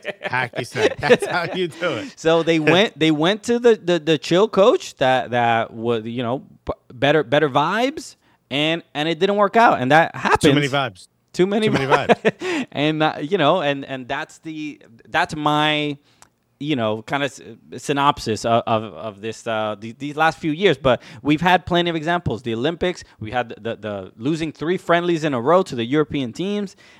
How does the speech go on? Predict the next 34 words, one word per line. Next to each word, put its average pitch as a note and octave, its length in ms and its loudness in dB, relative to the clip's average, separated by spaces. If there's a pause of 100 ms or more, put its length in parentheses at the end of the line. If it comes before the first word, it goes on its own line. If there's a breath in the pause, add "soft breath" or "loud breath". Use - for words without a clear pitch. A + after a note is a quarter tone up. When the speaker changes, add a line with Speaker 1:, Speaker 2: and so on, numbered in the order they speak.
Speaker 2:
Um, A#2 460 -2 (320 soft breath)
Vlatko's C#3 480 4
just - 240 -4
not, B2 480 2 (480)
he A#2 160 -10
had C#3 200 2
his C#3 100 -4
chance, B2+ 460 -4 (140)
not B2 420 -4
cut A#2+ 200 -2
for A2+ 160 -4
it. A#2 240 -4 (200)
And, G2+ 480 -8
and G#2+ 240 -6
we, A2 140 -6
we A2+ 180 -6
move A#2 240 -2
on C#3 300 0
to, B2 400 -4
to B2+ 120 -6
somebody B2 520 -2
that A#2+ 320 2 (220 soft breath)
is G#2+ 200 -6
more B2 420 2 (300 soft breath)
of A2 180 -6
a, - 40 0
a, A2 600 -2 (200)
a G#2 40 -8
tactician C3 800 -2
and, G#2 260 -10
and G#2+ 200 -8
understands. D3+ 720 -4
Speaker 1:
A C3 80 0
real, C#3+ 460 -2